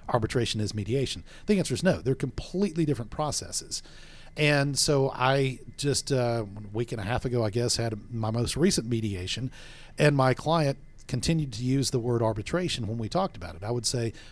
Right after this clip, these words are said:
"Your mediation's coming up on Friday. We need to go over the tips in the mediation,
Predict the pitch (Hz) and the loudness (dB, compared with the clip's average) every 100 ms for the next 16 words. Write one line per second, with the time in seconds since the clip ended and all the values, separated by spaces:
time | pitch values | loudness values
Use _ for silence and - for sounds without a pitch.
0 | - 113 120 139 139 131 135 - 131 127 | -8 -2 2 6 6 6 2 0 2 0
1 | 131 117 139 127 120 95 98 104 110 120 | -2 -4 -2 -2 -2 -4 -4 0 2 4
2 | 120 107 - 135 - 127 123 131 131 123 | 4 2 -2 -2 -4 -4 -2 2 2 2
3 | 98 | -2